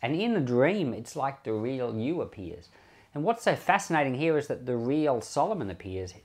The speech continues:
Solomon really wants wisdom. You know, if you were asked, um, "What do you want?" most people would naturally want certain things like wealth or, you know, um,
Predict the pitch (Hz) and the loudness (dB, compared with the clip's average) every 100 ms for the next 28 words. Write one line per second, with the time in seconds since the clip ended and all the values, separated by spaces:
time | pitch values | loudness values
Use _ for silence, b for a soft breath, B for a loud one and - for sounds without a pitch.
0 | - 269 - - 247 233 147 127 120 123 | -20 -18 -8 2 2 2 -2 -4 -2 4
1 | 175 220 139 117 127 120 123 139 110 110 | 6 8 6 6 2 0 2 2 0 -2
2 | 120 113 95 78 - b b b b b | 0 0 -4 -8 -12 b b b b b
3 | b 147 143 143 139 208 208 147 147 127 | b 0 4 4 2 4 6 8 8 10
4 | 165 - - b b b b b b - | 6 2 -18 b b b b b b -2
5 | 120 117 113 110 143 139 117 120 143 277 | 2 2 2 0 4 2 4 0 4 4
6 | 240 98 147 - 123 147 247 - - 151 | 4 2 0 -4 2 6 6 2 0 0
7 | 143 123 123 170 - 165 135 120 131 135 | 2 2 4 4 4 0 2 2 4 2
8 | - 131 110 110 120 110 110 104 95 95 | 2 0 0 -2 -4 -2 0 -2 -2 0
9 | 110 160 - - 95 95 104 104 101 95 | 2 2 -2 -12 -6 -4 -2 -2 0 0
10 | 95 - 98 95 92 92 | -2 -4 -2 -2 -4 -8